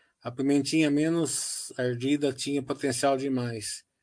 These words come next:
Ela é uma pimentinha menos ardida hoje, né? Mas ela já foi uma pimentinha mais ardida no passado, né? Então, as-, é, mas tem pimentinhas aí com mais potencial que ela, né?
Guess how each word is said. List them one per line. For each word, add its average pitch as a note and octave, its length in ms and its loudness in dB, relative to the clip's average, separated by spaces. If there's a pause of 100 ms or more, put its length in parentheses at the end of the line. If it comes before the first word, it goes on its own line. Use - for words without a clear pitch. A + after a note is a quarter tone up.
(1200)
Ela G3+ 280 6
é E3+ 60 8
uma E3+ 120 4
pimentinha F#3 420 6
menos F3+ 240 8
ardida F3+ 440 8
hoje, D#3+ 340 10
né? C#3+ 100 4
Mas C3+ 160 4
ela C3 120 4
já D3 80 4
foi D#3+ 160 4
uma E3 100 2
pimentinha F#3 500 2
mais F3 200 2
ardida E3 340 2
no F3 100 0
passado, D#3 600 0
né? C3+ 180 -8 (160)
Então, D3+ 200 -4
as-, D#3 200 -2 (120)
é, A2+ 360 -8 (2000)
mas D3 220 6
tem F#3 180 8
pimentinhas F3+ 640 6
aí C#3 160 4
com D3 120 -8
mais E3 180 2
potencial D3 640 -2
que B2 160 -8
ela, A2 340 -4 (400)
né? A#2+ 300 -12